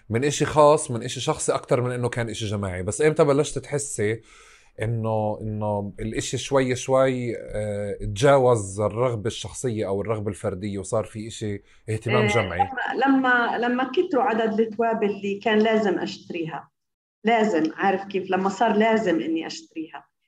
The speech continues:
Speaker 2: مش أنا حابة أو مش حابة، كان لازم.
Speaker 1: آه،
Speaker 2: يعني
Speaker 1: قصدك
Speaker 2: لما،
Speaker 1: لما ن-
Speaker 2: لما، لما صار عندي شعور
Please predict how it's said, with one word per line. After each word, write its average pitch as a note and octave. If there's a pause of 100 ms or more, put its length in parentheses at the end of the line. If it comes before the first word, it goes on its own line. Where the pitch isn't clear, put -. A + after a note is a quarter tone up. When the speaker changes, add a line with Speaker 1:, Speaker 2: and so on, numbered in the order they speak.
(140)
Speaker 2:
مش A#3+
أنا A3
حابة G#3
أو F3
مش -
حابة، - (800)
كان A3+
لازم. F3+ (1300)
Speaker 1:
آه، G#2+
Speaker 2:
يعني G#2+ (140)
Speaker 1:
قصدك C3
Speaker 2:
لما، G#3+
Speaker 1:
لما B2
ن- B2+
Speaker 2:
لما، C3 (540)
لما A3
صار D4
عندي C4+
شعور B3